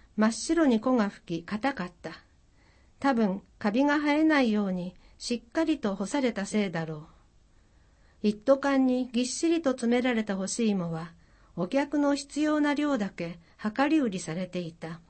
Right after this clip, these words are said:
近所のおばちゃんたちは、買ったばかりの干し芋をかじりながら、店先で世間話をしていた。あの時の大きな笑い声が懐かしい。今思い出しても、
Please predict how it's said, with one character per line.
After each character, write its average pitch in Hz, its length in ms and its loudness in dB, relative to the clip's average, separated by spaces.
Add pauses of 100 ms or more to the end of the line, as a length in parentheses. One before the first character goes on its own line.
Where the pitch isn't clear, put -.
(1000)
近 320 220 4
所 285 120 4
の 214 120 4
お - 20 -2
ば 220 140 0
ち 254 100 -2
ゃ 247 60 0
ん 233 80 -2
た 208 120 -2
ち 180 160 -6
は、 170 220 -8 (220)
買 214 140 0
っ 214 40 -6
た 277 180 -2
ば 320 140 2
か 311 120 -2
り 254 120 2
の 226 120 2
干 220 140 0
し 285 220 -2
芋 196 260 2
を 165 60 -6
か 180 180 -6
じ 226 140 -2
り 269 100 2
な 262 140 4
が 196 120 0
ら、 165 220 -10 (340)
店 190 260 2
先 254 300 -2
で 214 220 0
世 226 160 -4
間 285 240 0
話 269 400 0
を 156 100 -6
し 165 100 -12
て 165 140 -8
い 170 80 -8
た。 165 300 -14 (1080)
あ 208 100 0
の 254 140 4
時 269 280 2
の 208 240 2
大 320 140 4
き 285 120 2
な 220 120 4
笑 214 320 0
い 262 40 4
声 269 240 4
が 165 120 -4 (100)
懐 175 260 -4
か 220 160 0
し 208 200 -6
い。 170 160 -12 (960)
今 302 300 6
思 214 220 4
い 254 60 0
出 262 140 -2
し - 80 -12
て 220 140 -2
も、 175 240 -4